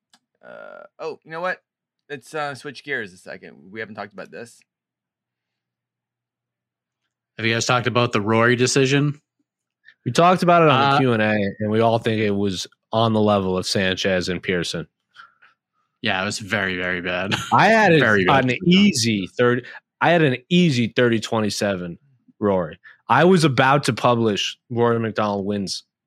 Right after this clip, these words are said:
Speaker 3: Like,
Speaker 1: You're
Speaker 3: I was, like,
Speaker 1: <laughs>
Speaker 3: on, I was, like,
Speaker 1: right there.
Speaker 3: about to post
Speaker 1: <laughs>
Speaker 3: it.
Speaker 1: Like, say
Speaker 3: And
Speaker 1: it.
Speaker 3: I was like,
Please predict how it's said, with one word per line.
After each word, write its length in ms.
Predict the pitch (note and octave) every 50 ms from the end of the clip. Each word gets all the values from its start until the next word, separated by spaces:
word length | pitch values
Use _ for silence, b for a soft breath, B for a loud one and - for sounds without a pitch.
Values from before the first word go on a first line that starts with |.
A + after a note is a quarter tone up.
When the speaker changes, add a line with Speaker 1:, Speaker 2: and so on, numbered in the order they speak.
| _ _ - _ _ _ _ _ _ _ -
Speaker 3:
Like, 260 | G#2 F#2+ F2 - - _ _
Speaker 1:
You're 160 | _ C3+ B2 A#2
Speaker 3:
I 40 | A#2+
was, 200 | C3+ C#3+ C3 A2+
like, 240 | B2 B2 B2+ C3 B2+ - -
Speaker 1:
<laughs> 100 | - -
Speaker 3:
on, 180 | B2 C3 D3+
I 120 | D3 C#3 D3
was, 160 | D#3+ F3 E3
like, 140 | G#3+ G3 D#3
Speaker 1:
right 100 | C#3+ C#3
there. 160 | C#3+ C#3 C3+ C3+
Speaker 3:
about 480 | D3+ D#3 C3+ B2 D3+ D3+ E3 F3 E3 -
to 80 | E3+ D3+
post 440 | - - D3+ D#3+ E3+ E3 - -
Speaker 1:
<laughs> 20 | A2+
Speaker 3:
it. 100 | G2 -
Speaker 1:
Like, 180 | A#2+ B2+ A#2 F#2+
say 260 | - - D#3 F3 F3+
Speaker 3:
And 80 | D#3+ D#3+
Speaker 1:
it. 20 |
Speaker 3:
I 80 | E3 F3
was 120 | F3 D#3+
like, 220 | D#3+ D3 B2+ A#2+